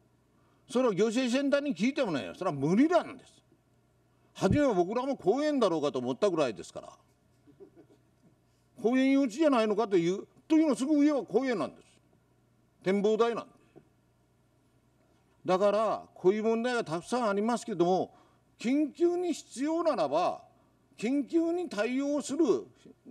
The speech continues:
ただ長崎市の部分だけでもきちんと整理をされたらどうなんですか。ね。どうかそういうことは、せっかくお客さんがおいでになって、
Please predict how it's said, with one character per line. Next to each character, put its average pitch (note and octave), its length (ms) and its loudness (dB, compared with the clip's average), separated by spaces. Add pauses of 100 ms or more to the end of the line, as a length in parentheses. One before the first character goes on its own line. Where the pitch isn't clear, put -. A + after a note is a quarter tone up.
(160)
た C#4 100 -2
だ C4+ 100 -4
長 A#3 260 0
崎 C#4 160 -6
市 A3+ 140 -8
の D4+ 140 -2
部 A#3 100 -4
分 D4+ 260 -4
だ C#4 120 -4
け D#4+ 100 -6
で F4 80 -4
も D#4 140 -2
き - 80 -14
ち D4+ 120 -6
ん D#4+ 60 -2
と D#4 100 -4
整 B3+ 200 -4
理 C#4+ 80 -6
を G#3 80 -2
さ E3+ 100 -2
れ F3 80 -4
た D3+ 100 -2
ら A#2 60 -4
ど A2 200 -6
う - 20 -12
な D2+ 100 -16
ん - 40 -20
で - 80 -20
す - 160 -20 (920)
か。 G#3 60 -16
ね。 G#3 180 -14 (840)
ど D3 140 2
う C#3+ 40 2
か D3 280 2 (140)
そ - 200 -4
う D3+ 40 4
い D3+ 80 4
う C3+ 40 -6
こ D#3 100 -4
と D3+ 120 -4
は、 D3+ 260 0 (880)
せ E3 160 -6
っ - 40 -10
か A#3 220 -6
く A#3 380 0
お B2+ 100 -6
客 F#3 180 0
さ G3+ 140 0
ん G#3 80 -2
が G#3 80 0
お E3+ 160 4
い E3+ 40 0
で F#3+ 140 2
に G#3 140 -4
な A3 100 -2
っ - 160 -10
て、 A2 280 -6